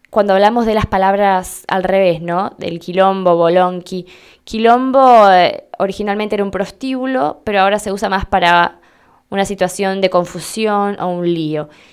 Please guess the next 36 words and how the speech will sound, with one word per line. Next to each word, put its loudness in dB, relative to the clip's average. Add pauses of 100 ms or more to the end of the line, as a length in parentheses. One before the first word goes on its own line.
(140)
Y -6
en -2
este -2
contexto, -4
una 0
banda 2
quilombera -2
sería -2
una -8
hinchada 0
que -10
hace -8
mucho -2
ruido -2 (240)
para 0
alentar -2
a -4
su -10
equipo, -8
que -10
hace -8
quilombo. -6 (720)
O -20
sea, -4
que -2
va 4
con 2
los 2
bombos, 4
con -6
las -4
banderas, 2
que -10
grita, -6
que -8
canta, -2